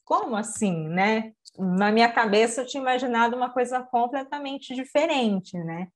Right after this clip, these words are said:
Então, muito interessante. E aí vem a minha última pergunta, né?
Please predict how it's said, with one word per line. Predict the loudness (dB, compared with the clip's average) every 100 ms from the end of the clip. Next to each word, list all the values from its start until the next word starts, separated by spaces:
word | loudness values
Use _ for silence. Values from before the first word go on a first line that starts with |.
| _ _ _ _ _ _ -4
Então, | -4 -2 -2 -2 0 -2 -2 -4 -2
muito | 0 0 -2 -4
interessante. | -6 0 2 2 -2 -4 -2 -4 -8 -10 -12 -4
E | 0 2
aí | 4 4
vem | 2 0 -2 -8 _
a | -2 0
minha | 0 0
última | -2 -6 -6 -4
pergunta, | 0 0 2 0 0 -6 -8 -8
né? | -4 -2 -2